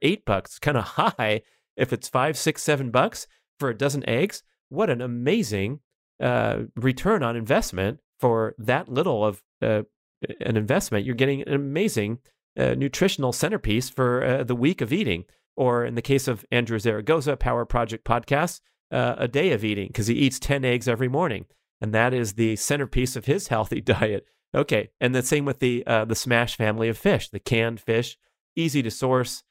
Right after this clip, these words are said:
the, the healthiest in the fish category. We do have a lot of objections in the fish category today because of polluted waters,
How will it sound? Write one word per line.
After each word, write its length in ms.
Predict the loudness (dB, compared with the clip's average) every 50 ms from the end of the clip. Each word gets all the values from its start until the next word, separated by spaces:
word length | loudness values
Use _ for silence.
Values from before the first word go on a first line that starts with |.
| _ _ _ _ _ -6
the, 240 | -6 -2 -2 -2 -2
the 140 | -2 -2 0
healthiest 560 | 2 4 4 4 4 2 0 0 0 -2 -4
in 60 | -6
the 80 | -4 0
fish 240 | 2 2 2 2
category. 640 | 0 -2 -2 0 0 2 2 2 2 2 0 -2 -4 _ _ _ _ -4
We 80 | -4 -2
do 160 | 0 0 0
have 120 | 0 0
a 60 | -2
lot 160 | 0 -2 -2 0
of 80 | 0
objections 840 | -2 -4 -4 _ 0 2 2 2 0 -2 -2 2 2 2 2 0 -4
in 120 | -2 0 0
the 80 | 0
fish 240 | 2 2 2 2 2
category 520 | 0 -2 -2 0 0 0 2 2 2 2 0
today 540 | -2 -4 -2 0 0 0 0 -2 -4 -6 _ _ _ _ _ -4
because 420 | -2 2 4 4 4 4 2 0
of 300 | -4 0 0 0 0 0
polluted 440 | -2 -2 2 2 2 2 0 -2 -2
waters, 540 | 0 2 2 2 2 0 -2 -2 -4 -6